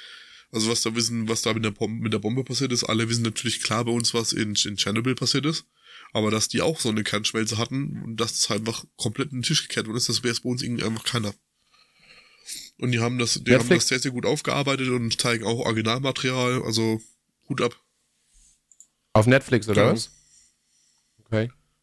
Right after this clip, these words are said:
Speaker 1: Eine Miniserie, es sind, äh, vier Folgen, immer so um die vierzig Minuten.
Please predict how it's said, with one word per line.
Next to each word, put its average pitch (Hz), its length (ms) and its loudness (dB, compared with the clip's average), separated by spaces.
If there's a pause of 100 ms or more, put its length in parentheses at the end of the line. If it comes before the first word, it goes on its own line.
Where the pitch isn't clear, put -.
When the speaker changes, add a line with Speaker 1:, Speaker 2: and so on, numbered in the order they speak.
(800)
Speaker 1:
Eine 113 100 0
Miniserie, 131 640 2
es - 180 2
sind, 110 400 0
äh, 110 260 2
vier 127 220 0
Folgen, 147 540 0
immer 117 180 0
so 120 100 0
um 120 80 0
die 117 60 -2
vierzig 123 360 0
Minuten. 135 460 -2